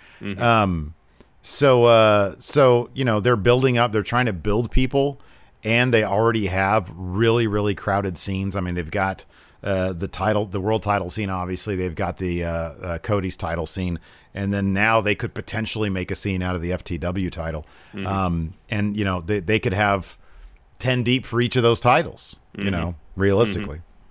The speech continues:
Speaker 1: Mm-hmm. Mm-hmm.
Speaker 2: So, uh, so yeah, it'll be interesting. They're great names. Um, uh, we'll see. We'll see where they land.
Speaker 1: Yeah, totally. I mean, uh, neither of them popped up on, uh,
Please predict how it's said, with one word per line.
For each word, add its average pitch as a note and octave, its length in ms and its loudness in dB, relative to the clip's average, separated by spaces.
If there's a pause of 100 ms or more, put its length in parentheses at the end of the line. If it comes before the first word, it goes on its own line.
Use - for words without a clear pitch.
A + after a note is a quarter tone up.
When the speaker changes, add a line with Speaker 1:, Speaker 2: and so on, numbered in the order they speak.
(140)
Speaker 1:
Mm-hmm. G2+ 240 -6
Mm-hmm. G#2 80 -6
Speaker 2:
So, F#2+ 340 0
uh, F2+ 160 0
so F#3 160 0
yeah, E3+ 140 4
it'll F3+ 120 4
be E3 120 4
interesting. B2 520 2 (280)
They're E3+ 160 4
great D#3+ 280 4
names. C3 560 0 (340)
Um, G#2+ 720 2 (300)
uh, A#2 320 2
we'll C3+ 160 2
see. C3 360 2
We'll A#2 160 -2
see B2+ 180 -2
where A2 140 2
they G2 140 2
land. F2+ 360 -2 (760)
Speaker 1:
Yeah, F#2 140 0 (300)
totally. E2 300 -6
I G2 40 -14
mean, F#2+ 300 -2
uh, F2 260 0 (220)
neither A2 260 2
of E2+ 100 -4
them E2 160 -6
popped F#2+ 300 -2
up E2+ 200 -4
on, E2 300 -6
uh, D#2+ 260 -8